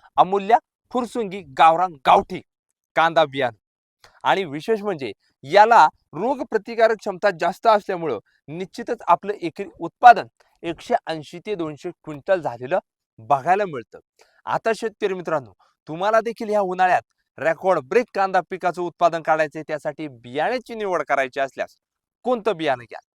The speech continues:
तर मी तुम्हाला सांगतोय आर्डर सीड्स कंपनीचं अमूल्या फुरसुंगी हे गावरान गावठी कांदा बियाणं, याची अवश्य निवड करा. हे बियाणं तुम्हाला महाराष्ट्र राज्यामध्ये कुठल्याही कृषी सेवा दुकानामध्ये मिळून जाणार आहे.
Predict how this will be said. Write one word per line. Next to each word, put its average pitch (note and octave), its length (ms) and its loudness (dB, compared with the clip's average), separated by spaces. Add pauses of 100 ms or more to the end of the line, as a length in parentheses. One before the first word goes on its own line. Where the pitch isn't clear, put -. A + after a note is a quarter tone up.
(260)
तर B2 100 -8
मी E3+ 220 -8
तुम्हाला G#3+ 340 -2
सांगतोय B2 400 -6 (300)
आर्डर D#3+ 360 4
सीड्स - 360 -8
कंपनीचं C#3+ 640 -6 (400)
अमूल्या F#3 560 6
फुरसुंगी C#3 560 -10 (380)
हे F3+ 100 -6
गावरान D3 480 2 (320)
गावठी D3 380 4 (100)
कांदा D3+ 280 2
बियाणं, C#3 360 -6 (280)
याची B2+ 220 -10 (160)
अवश्य F3+ 460 -4
निवड D3+ 260 -4
करा. A2 220 -2 (420)
हे F#3+ 80 -2
बियाणं D#3+ 500 2 (380)
तुम्हाला F3+ 320 6 (140)
महाराष्ट्र F#3+ 560 0
राज्यामध्ये E3 520 -2 (100)
कुठल्याही F#3 520 -8
कृषी F#3 280 -16
सेवा D#3 380 0
दुकानामध्ये F#3 520 -2 (520)
मिळून A#3+ 320 -2
जाणार F#3+ 280 6
आहे. B2+ 200 -2